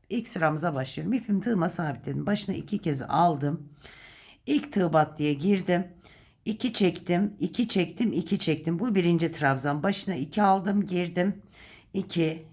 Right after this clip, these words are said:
iki, iki çektim. İkinci trabzan. Başına iki aldım, girdim.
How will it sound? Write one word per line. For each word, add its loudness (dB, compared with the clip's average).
iki, 0
iki -6
çektim. -4
İkinci -2
trabzan. 2
Başına -6
iki -4
aldım, 2
girdim. -2